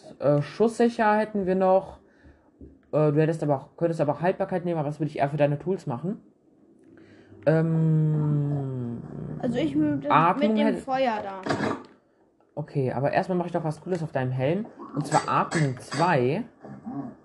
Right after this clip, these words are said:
Speaker 1: Und hättest du auch gern Feuersch-, äh, Feuerschutz auf deinem Helm?
Speaker 2: Ja. Und die anderen
Speaker 1: Feuerschutzhelm ist auch am Start.
Speaker 2: Und die anderen O P, äh,
Speaker 1: So,
Speaker 2: mit vier
Speaker 1: Brustplatte.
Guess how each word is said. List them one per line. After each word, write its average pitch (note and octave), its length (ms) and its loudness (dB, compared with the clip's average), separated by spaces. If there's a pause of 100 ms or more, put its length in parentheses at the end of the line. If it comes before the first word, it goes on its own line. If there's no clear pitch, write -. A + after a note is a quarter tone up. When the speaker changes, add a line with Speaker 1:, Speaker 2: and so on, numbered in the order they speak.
(340)
Speaker 1:
Und D3+ 440 2
hättest F#3 240 0
du F3 60 0
auch E3+ 160 -8
gern D3+ 180 0
Feuersch-, F3+ 580 2
äh, D3 160 0
Feuerschutz F#3+ 800 -4
auf D#3 140 -4
deinem E3 160 -6
Helm? F#3+ 280 -2
Speaker 2:
Ja. A3 160 -4 (800)
Und C#4+ 140 4
die - 80 0
anderen D#4+ 360 0
Speaker 1:
Feuerschutzhelm G#3+ 760 4
ist D#3+ 100 -4
auch D3 160 0
am G3+ 140 -4
Start. G#3+ 360 -8 (640)
Speaker 2:
Und C4+ 120 4
die C4 120 0
anderen D#4 420 -2
O A#3 180 -8 (180)
P, C#4+ 220 -4
äh, G#3+ 60 -2 (580)
Speaker 1:
So, E3+ 160 8
Speaker 2:
mit D#3+ 80 -2
vier G3 120 4
Speaker 1:
Brustplatte. A3+ 580 -2